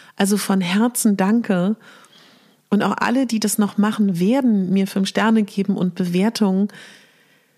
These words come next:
Es wäre so toll, weil das ist ja nicht nur so, dass ich dann so merke, okay, was kommt bei euch an und auch dementsprechend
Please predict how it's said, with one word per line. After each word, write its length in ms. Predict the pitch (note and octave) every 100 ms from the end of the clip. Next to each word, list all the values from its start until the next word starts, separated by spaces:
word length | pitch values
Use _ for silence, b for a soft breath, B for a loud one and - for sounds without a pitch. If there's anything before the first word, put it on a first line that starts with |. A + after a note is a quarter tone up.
| B _ _ _ _ _ -
Es 240 | G3 F#3+ G#3+
wäre 300 | A#3 A3+ G3+
so 340 | F#3 G#3+ D4
toll, 500 | - - C#4 E4+ G#3
weil 100 | F#3
das 160 | G#3 A3
ist 220 | A#3 -
ja 100 | A3
nicht 220 | A3 A#3
nur 160 | B3 G#3+
so, 160 | A3
dass 180 | A3 G#3+
ich 200 | - A3+
dann 240 | B3 A3+ G#3+
so 180 | A3 G3+
merke, 580 | G3+ G#3 A#3 A#3 A3+ A3 B B B B -
okay, 360 | G#3+ - A#3+
was 220 | A3 A3
kommt 240 | - A3+ G#3+
bei 240 | G3+ G3+
euch 240 | G3 F#3+ G3
an 220 | B3 B3
und 160 | G#3
auch 100 | G3+
dementsprechend 920 | - A3 A3 G#3 - G3 G#3+ G#3+ G#3+